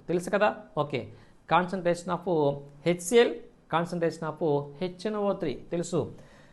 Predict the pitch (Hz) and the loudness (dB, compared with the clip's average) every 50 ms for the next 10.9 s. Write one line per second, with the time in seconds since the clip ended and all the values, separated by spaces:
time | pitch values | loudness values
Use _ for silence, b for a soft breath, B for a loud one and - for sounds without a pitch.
0 | B B B - - - - 190 208 233 247 247 254 247 - - 240 190 190 190 | B B B -20 -20 -10 -2 2 4 4 6 4 4 0 0 0 6 10 10 10
1 | 214 233 233 226 208 196 196 190 - - - - - 190 190 190 190 185 165 - | 10 10 6 6 6 6 6 4 2 -4 0 6 8 12 12 12 12 12 12 10
2 | - - - - - - - 175 214 226 240 226 - - 233 208 202 196 190 196 | 8 0 -12 -16 -12 -6 -4 -2 0 0 0 0 0 8 10 10 10 10 8 4
3 | 196 196 208 208 208 208 202 202 202 196 165 127 104 - - - - - - 170 | 6 8 8 8 8 8 6 6 6 6 6 4 2 -2 -12 -16 -10 0 4 4
4 | 175 190 185 214 196 190 196 190 190 202 202 196 196 208 180 160 160 160 160 160 | 4 4 2 0 0 0 0 0 0 0 0 0 2 4 6 6 8 6 6 4
5 | 160 b b b b b b b b b b - - _ _ - - - - 196 | 2 b b b b b b b b b b -20 -20 _ _ -20 -8 0 2 2
6 | 202 196 196 - - 240 220 220 220 220 220 214 208 220 202 202 190 185 - - | 2 2 0 -6 0 4 8 8 10 8 8 6 4 6 6 8 6 6 4 0
7 | - 185 147 - - - - - - - - - - 175 175 175 185 185 185 185 | 0 0 0 0 -2 -8 -14 -16 -18 -18 -10 -4 2 6 6 8 10 10 8 8
8 | 185 202 175 156 156 156 156 156 156 - - - - - 143 147 156 151 165 156 | 8 8 10 10 12 10 10 8 6 0 -10 -12 -6 -2 -2 -2 -2 -2 -4 -4
9 | 160 156 156 - 170 156 147 - 240 233 240 247 269 - - - - - - 160 | -4 -4 -4 -4 -4 -4 -4 0 2 4 6 6 4 2 -2 -12 -8 -4 -2 -2
10 | 151 - - - 214 214 202 185 143 131 131 127 127 - 139 139 147 | -2 -2 -2 0 2 2 2 2 0 0 -2 -2 -2 -4 -2 0 0